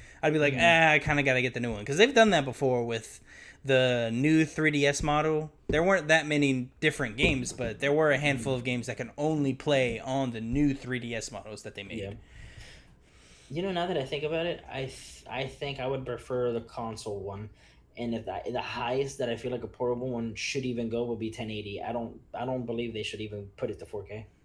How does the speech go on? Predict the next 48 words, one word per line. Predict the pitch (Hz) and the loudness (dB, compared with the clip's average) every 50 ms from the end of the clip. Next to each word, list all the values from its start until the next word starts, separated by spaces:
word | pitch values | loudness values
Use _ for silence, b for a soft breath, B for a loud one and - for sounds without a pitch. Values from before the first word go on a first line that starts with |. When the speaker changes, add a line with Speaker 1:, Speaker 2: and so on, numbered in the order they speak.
| _ _ | _ _
Speaker 1:
Yeah, | - 143 151 151 151 156 156 156 143 139 151 143 - | -2 2 4 6 6 6 6 4 2 -2 -4 -4 -4
I, | - | -8
it, | - 165 160 - | -10 -10 -10 -4
it | - 165 170 | -2 2 4
gets | 170 214 202 196 | 6 4 4 4
weird | 175 180 185 180 175 170 | 4 6 6 6 6 6
Speaker 2:
It's | 156 | 4
Speaker 1:
when | 156 147 | 2 2
you're | 147 147 | 2 2
Speaker 2:
just, | 156 151 | 2 2
Speaker 1:
talking | 143 131 147 | 2 2 0
about | 139 131 127 120 131 | 0 0 0 0 2
Speaker 2:
well, | 135 131 - | 2 2 4
that | 156 156 | 2 2
Speaker 1:
handhelds | 180 185 180 165 | 2 2 0 0
Speaker 2:
is, | 151 | 0
Speaker 1:
too, | 135 123 | 0 0
right? | 117 120 | 0 0
Speaker 2:
it's | 123 131 147 | -2 -2 -2
just, | 170 156 - - - | -4 -4 -4 -4 -2
it's | 143 143 135 - | 0 0 0 -2
handheld | - - 139 147 147 139 127 123 120 - | -6 -10 -8 -6 -4 -4 -2 -4 -4 -6
'cause | 127 120 | -8 -10
it's | 113 - | -10 -8
so | - 147 143 | -4 -4 -4
small. | 127 - 131 123 127 139 151 147 - | -4 -4 -6 -6 -4 -4 -4 -4 -4
It's, | 127 131 - - - - | -6 -6 -8 -8 -6 -4
I | - 123 123 | -2 -2 -2
feel | 120 - 139 | -2 -4 -4
like | 143 139 131 | -4 -4 -4
it's | 127 117 117 | -6 -6 -6
just | 120 117 117 - - | -6 -6 -8 -8 -6
be | 127 127 123 | -6 -4 -4
as, | 117 123 - b b b b b b 139 | -4 -6 -10 b b b b b b -6
I | |
mean, | 139 143 143 151 | -4 -2 -2 0
it | 151 151 | 0 0
looks | 156 175 175 175 - | 0 0 -2 -4 -6
good | 110 107 131 131 | -4 -2 0 0
already | 123 120 113 113 117 120 113 | 0 0 0 -2 -2 -2 -4
just | 110 117 120 - - | -4 -4 -6 -6 -6
at | 110 104 - | -8 -8 -6
seven | - 123 113 107 101 | -6 -6 -6 -6 -8
twenty. | 101 - - 120 113 101 95 95 101 101 | -10 -8 -6 -6 -6 -6 -8 -10 -12 -12
So, | - - 151 | -10 -6 -4
I | 147 | -2
Speaker 1:
Mm-hmm. | 151 147 139 | 0 0 -2
Speaker 2:
mean, | 120 104 104 104 104 104 | -2 -4 -6 -10 -12 -12